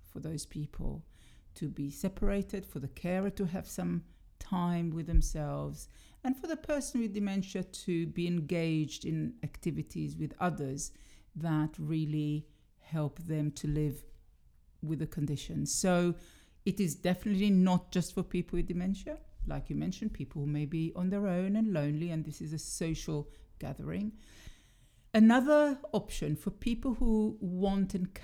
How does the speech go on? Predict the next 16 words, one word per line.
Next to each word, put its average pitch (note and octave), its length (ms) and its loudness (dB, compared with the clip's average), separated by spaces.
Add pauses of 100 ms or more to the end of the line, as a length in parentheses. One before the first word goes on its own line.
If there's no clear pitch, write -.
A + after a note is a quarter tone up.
can E3 420 0
remain E3+ 680 2
in E3+ 160 2
their D#3 260 0
own D3+ 200 2
home, C#3+ 420 -2
whether D3+ 260 0
they C#3 80 -2
live D3+ 300 -2
on F#3 140 2
their G3+ 180 2
own F#3 480 2
or D#3+ 200 0
with F#3+ 160 -2
a G#3 60 -2
spouse, - 720 -8